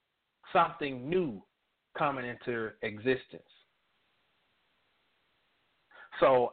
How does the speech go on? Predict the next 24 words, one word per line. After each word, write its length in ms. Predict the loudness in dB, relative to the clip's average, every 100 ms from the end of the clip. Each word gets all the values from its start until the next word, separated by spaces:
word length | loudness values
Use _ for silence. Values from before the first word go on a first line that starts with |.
| 4
Iowa 720 | 6 6 4 0 -2 -2 -4 -6
is 140 | -8 -8 -2
tied 380 | 0 2 0 -4 -6
to 140 | -4
Osiris. 720 | -2 -2 0 2 2 -2 -12 -20 -20 _ _ -20 -20 -20 -20 -20 -20 -20 -20 -20 _ _ _
Everything's 640 | 4 6 2 2 0 -2 -4
a 60 |
ritual. 540 | -2 -2 -4 -10 -12 -14 -20 2
That's 200 | 2 2 -2
why 200 | -2 0
Iowa 440 | 2 2 0 -6 -12
is 60 | -12
so 180 | -12 -12
important. 480 | -10 -4 -4 -6 -18 _ _ _ _ _ _ _ _ _ _ _ _ -20 -4
Because 400 | -4 4 6 6 2 -14 2
Iowa 680 | 6 6 4 2 -4 -6 -8 _ -10 -4
being 200 | -2 -2
associated 560 | -4 -4 -2 -4 -4
with 100 | -6 -6
Osiris, 720 | -8 2 4 6 6 2 -2 -12 -20 -12
which 160 | -6
is 160 | -6 -8
associated 560 | -8 -4 -2 -2 -2
with 120 | -2